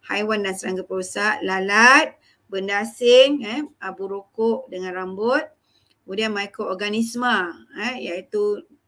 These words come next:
pencemaran silang tadi saya dah terangkan. Okey, dua lagi yang bukan jawapan, eh, iaitu perubahan fizikal. Kenapa perubahan fizikal kita tak bagi? Sebab kita tak nampak.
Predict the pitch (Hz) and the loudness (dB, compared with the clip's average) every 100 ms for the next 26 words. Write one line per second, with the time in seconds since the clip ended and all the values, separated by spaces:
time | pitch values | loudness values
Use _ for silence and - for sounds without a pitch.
0 | _ _ - 185 190 190 190 196 190 196 | _ _ -14 -12 -8 -8 -6 -8 -8 -6
1 | 208 202 202 190 208 285 294 - 175 185 | -6 -6 -8 -2 0 0 -4 -8 -10 -10
2 | 190 - 208 185 - _ _ - 190 196 | -12 -6 -6 -6 -12 _ _ -20 -4 -4
3 | 175 233 349 359 330 294 269 - - _ | -2 0 4 6 6 4 0 0 -8 _
4 | _ _ 208 208 226 240 302 277 240 233 | _ _ -4 -2 -2 -2 0 2 4 4
5 | 233 240 214 175 - _ _ _ _ _ | 2 2 0 0 -10 _ _ _ _ _
6 | - 202 262 330 339 _ _ 196 202 220 | -10 -4 -2 -2 -6 _ _ -6 -6 -4
7 | 277 233 226 220 214 226 208 220 233 262 | -4 0 0 0 -2 -2 -6 -6 0 2
8 | 208 240 277 320 349 262 254 247 233 226 | 2 2 2 2 0 -2 -2 0 2 0
9 | 226 202 226 - 226 220 208 202 190 190 | -4 -4 -6 2 2 2 -8 -6 -6 -4
10 | 202 247 294 185 220 220 233 269 247 269 | -4 0 0 0 -4 -6 -4 -4 -2 -2
11 | 285 254 | 0 -2